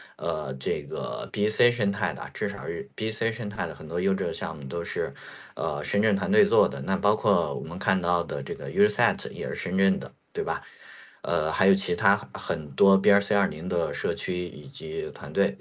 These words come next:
这个都是从深圳走出来的。那我觉得这个东西的话，你就不能说，哎，深圳帮或者是这个什么北京的什么，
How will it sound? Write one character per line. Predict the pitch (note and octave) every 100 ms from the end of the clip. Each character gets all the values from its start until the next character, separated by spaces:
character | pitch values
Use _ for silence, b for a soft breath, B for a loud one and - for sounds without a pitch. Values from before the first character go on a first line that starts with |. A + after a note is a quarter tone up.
| -
这 | E2+
个 | C#2 C2
都 | B1+ G2 G2+
是 | - E2+ C#2 - _ _ -
从 | - D2+ E2+
深 | - G2+
圳 | G#2+ B2 G2
走 | D2
出 | - E2
来 | C#2+ C#2
的。 | B1+
那 | D#2+ F2
我 | C#2+
觉 | D#2
得 | F#2+ G2 B B B B B -
这 | B2
个 |
东 | G2 G#2+
西 | A#2
的 | G2
话， | F#2+ F2+
你 | D2 D2
就 | G2 F2
不 | F#2+
能 | E2+
说， | - F2+ F2
哎， | F2+ F2
深 | - F#2+
圳 | G2+ F2+
帮 | F#2 F#2+
或 | F#2+ D#2+
者 | -
是 | E2+ D#2+ C#2
这 | -
个 | - C#2+ B1+ A#1 B1+ A#1+ C#2+
什 | C#2
么 | C#2 D#2+ D#2+ D#2+
北 | E2
京 | C#2+ - F#2 F#2+
的 | F2 C#2+ C#2+
什 | C#2+
么， | C2+ D2+ D2+